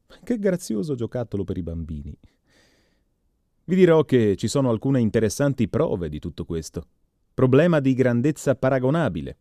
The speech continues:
disponibilità di assumersi la responsabilità di, stessa cosa. Prendiamo ad esempio una coppia sposata. Hanno sempre continuato a litigare, litigare, litigare, litigare, litigare, litigare.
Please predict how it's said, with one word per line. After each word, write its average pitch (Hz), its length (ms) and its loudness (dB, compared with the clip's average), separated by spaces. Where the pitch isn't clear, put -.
disponibilità 107 920 0
di 101 160 -2
assumersi 117 560 -2
la 95 120 -2
responsabilità 101 840 -2
di, 117 340 0
stessa - 340 -6
cosa. - 340 -14
Prendiamo 175 400 2
ad 135 80 0
esempio 120 320 2
una 98 120 -2
coppia 92 280 -4
sposata. 69 440 -12
Hanno 202 180 2
sempre 208 300 0
continuato 156 560 -4
a 151 40 -2
litigare, 120 760 -4
litigare, 92 580 -6
litigare, 87 520 -8
litigare, 95 360 -6
litigare, 123 340 -4
litigare. 92 460 -4